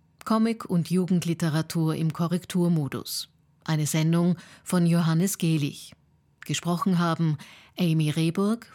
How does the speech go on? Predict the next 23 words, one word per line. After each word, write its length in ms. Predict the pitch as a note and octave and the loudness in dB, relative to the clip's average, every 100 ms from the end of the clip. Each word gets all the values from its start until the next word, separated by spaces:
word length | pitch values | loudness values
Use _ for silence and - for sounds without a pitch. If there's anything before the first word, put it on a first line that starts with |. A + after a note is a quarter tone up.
| - | -4
Michael 340 | D#3+ D#3 C#3+ | -2 0 -4
Köppel, 520 | C#3 F3 E3+ F#3 F3+ - _ _ | -2 -4 -2 0 -2 -4 _ _
Martin 480 | F3+ F3+ G3+ A#3 G3 | -2 0 0 0 0
Heidinger 560 | D#3+ D#3 D#3 D#3 D3+ C#3+ - | 2 0 0 0 0 -4 -4
und 420 | D#3+ C#3+ - - | -4 -2 -6 -6
der 140 | D3 D3 | -6 -4
Gestalter. 680 | F3 - D3 C3+ - A#2+ - _ _ _ _ - - - G3+ | -6 -4 -4 -4 -8 -12 -12 _ _ _ _ -20 -20 -4 0
Die 120 | F#3+ | 2
gelesenen 600 | G3+ G#3 C4+ C4+ A#3+ G#3+ | 2 2 2 2 2 2
Zitate 600 | G#3+ G3 D#3+ D#3+ G3+ G#3+ - - - | 2 0 0 0 0 0 -4 -12 -2
entstammten 720 | G#3+ - G3+ A#3+ - B3 A3 | 0 2 0 0 0 0 2
dem 240 | F#3+ F3 | 2 2
in 80 | E3+ | 2
der 160 | E3 D3 | 2 0
Edition 640 | E3+ E3 - D#3+ E3+ E3 | 0 -2 0 2 2 0
Tiamat 600 | - F3 F3 E3 D#3 D#3 | 0 0 2 2 0 0
erschienenen 680 | D#3+ - F3 E3+ E3 D#3+ D#3 | -2 0 0 2 2 2 0
Buch 320 | F3+ F3+ G#3+ | 0 -2 -2
von 340 | - E3 D#3+ D3+ | -4 0 0 0
Caroline 520 | E3+ D#3 E3+ F3 E3+ | 0 2 2 2 0
Forrest, 640 | E3+ E3 E3 G3 - - - _ _ _ - | 0 0 0 -2 -4 -10 -20 _ _ _ 0
Generation 640 | F3+ E3+ F3 - G3 A3 | 2 2 0 0 2 2
beleidigt, 720 | A3+ F#3 F3 E3+ C#3 - - | 2 2 2 0 -4 -8 -20